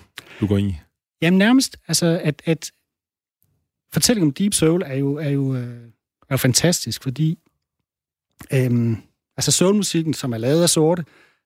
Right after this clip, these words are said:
Speaker 2: øh, hvor, hvor der var både noget, der hed Northern Soul, som var meget dansabelt, og så var der Southern Soul, som var knap så dansageligt. Øh, og det var Northern Soul, som primært kom til Europa, og specielt til England.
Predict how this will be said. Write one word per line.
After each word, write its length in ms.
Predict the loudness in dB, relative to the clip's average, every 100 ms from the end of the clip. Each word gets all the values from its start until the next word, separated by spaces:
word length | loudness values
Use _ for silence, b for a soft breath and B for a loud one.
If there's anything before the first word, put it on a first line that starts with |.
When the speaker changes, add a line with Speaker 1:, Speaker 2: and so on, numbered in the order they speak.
| _ _
Speaker 2:
øh, 300 | -4 -2 -4
hvor, 180 | -4 -4
hvor 240 | -2 -4 -6 _ _ _ _ _ _ _ _ _ _ 0
der 60 |
var 120 | 0
både 200 | 2 2
noget, 140 | 2 2
der 60 |
hed 100 | 0
Northern 420 | 0 2 2 2 0
Soul, 340 | 2 2 0
som 140 | -2 -6
var 60 |
meget 260 | -4 -4 -2
dansabelt, 580 | 0 2 2 0 -6 -8
og 60 | -4
så 140 | -2
var 160 | 0 0
der 240 | 0 -2 -4
Southern 440 | -2 2 4 2
Soul, 320 | 2 2 0 -2
som 100 | -8
var 60 |
knap 280 | -2 -2 0
så 300 | -4 -6 -10 -6
dansageligt. 600 | -2 2 2 0 -6 -14 _ -4
Øh, 460 | -4 -4 -6 -10 -16 _ _ _ _ -2
og 60 |
det 80 | 2
var 60 | 4
Northern 360 | 4 4 2
Soul, 300 | 2 2 2
som 100 | -2
primært 340 | 0 2 0 -2
kom 160 | -6
til 140 | -2 2
Europa, 380 | 2 2 -2 -6 _ _ -8
og 240 | -6 -6
specielt 360 | -6 -2 -2 0
til 140 | 0
England. 300 | 2 2